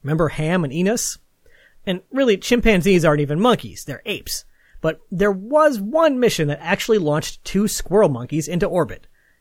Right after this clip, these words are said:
S T S fifty-one B. Reading through astronaut John Fabian's oral history, he specifically mentions why no monkeys were on this flight.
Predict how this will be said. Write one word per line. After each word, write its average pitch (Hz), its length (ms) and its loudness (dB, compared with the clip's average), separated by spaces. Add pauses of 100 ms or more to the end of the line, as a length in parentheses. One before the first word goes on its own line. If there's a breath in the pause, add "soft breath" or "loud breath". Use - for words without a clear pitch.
(140)
S 208 200 0
T 233 180 0
S 180 200 0
fifty-one 156 640 -2
B. 123 420 -8 (880)
Reading 240 240 2
through 196 180 0
astronaut 180 500 -2
John 160 300 0
Fabian's 165 500 0
oral 151 280 -2
history, 117 500 -2 (240 soft breath)
he - 100 -6
specifically 269 640 -2
mentions 151 400 0
why 160 260 0
no 180 280 2
monkeys 165 420 0
were 131 160 -4
on 151 100 -4
this 156 160 -6
flight. - 380 -8